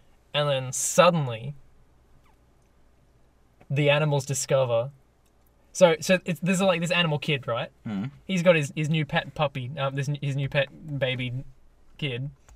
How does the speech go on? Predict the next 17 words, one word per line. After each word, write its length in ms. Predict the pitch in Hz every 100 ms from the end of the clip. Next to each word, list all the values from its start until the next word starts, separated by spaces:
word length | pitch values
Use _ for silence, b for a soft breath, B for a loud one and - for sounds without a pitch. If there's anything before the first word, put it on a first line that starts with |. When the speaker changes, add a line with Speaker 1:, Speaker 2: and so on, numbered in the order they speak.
| b b b b -
Speaker 1:
Um, 360 | 135 131 127 - - _ _ _ -
and 200 | 147 -
he's 160 | 147 151
had 200 | 175 160
it, 160 | 139 - -
it 100 | 143
grows 340 | 156 151 139
up, 200 | 131 127 - b b -
and 80 | 151
he 60 |
suddenly 380 | - 180 180 160
finds 420 | - 160 151 139
out 320 | 139 131 127 - _ _ _ _ _ _ - _ -
that, 340 | 131 139 139
dun 220 | 151 175
dun 240 | 160 147 147
dun, 680 | 190 185 180 180 180 185